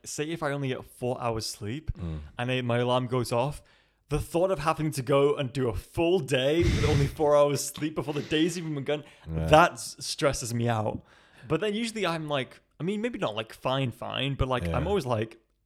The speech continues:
Speaker 1: capable.
Speaker 2: Well, and it's also dependent on, again, not a sleep expert, so someone could easily disprove me.
Speaker 1: Well, I am. But <laughs>
Speaker 2: But, um,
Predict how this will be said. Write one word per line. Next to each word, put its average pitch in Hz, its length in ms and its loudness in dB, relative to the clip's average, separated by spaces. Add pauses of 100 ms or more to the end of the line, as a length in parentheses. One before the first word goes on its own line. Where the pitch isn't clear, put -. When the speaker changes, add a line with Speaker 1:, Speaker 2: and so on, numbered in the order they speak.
(140)
Speaker 1:
capable. 123 600 -2 (160)
Speaker 2:
Well, 151 280 12 (120)
and 147 200 -4
it's 139 180 -6
also 175 280 -2
dependent 147 480 -4
on, 113 320 -6 (180)
again, 95 440 -4
not 113 280 4
a 101 80 -4
sleep - 300 -8
expert, 85 460 -8
so - 160 -8
someone 98 360 0
could - 240 -14
easily 95 280 -4
disprove 87 520 -8
me. 127 120 -8
Speaker 1:
Well, 190 120 -6
I 202 180 -2
am. 120 380 -4
But - 460 -2
<laughs> - 600 -4 (520)
Speaker 2:
But, 113 300 6
um, 113 280 6